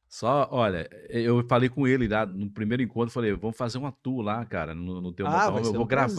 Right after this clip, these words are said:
Speaker 2: prazer.
Speaker 1: tá bom? E vou postar aqui no nosso, no nosso canal, tá bom? No Instagram também.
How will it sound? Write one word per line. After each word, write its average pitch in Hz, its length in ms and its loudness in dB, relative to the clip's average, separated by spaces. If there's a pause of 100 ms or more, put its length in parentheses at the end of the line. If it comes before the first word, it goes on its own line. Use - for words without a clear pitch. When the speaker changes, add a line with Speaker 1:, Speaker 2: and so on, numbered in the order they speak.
Speaker 2:
prazer. 135 160 4
Speaker 1:
tá 120 80 -2
bom? 113 180 -4
E 127 40 0
vou 120 340 -2
postar 127 640 -2
aqui 113 260 -6
no 104 140 -2
nosso, 95 640 -4
no 104 140 -4
nosso 101 200 -2
canal, 110 560 -2
tá 98 140 -10
bom? 90 140 -6
No 101 120 -6
Instagram 92 460 -4
também. 95 380 -8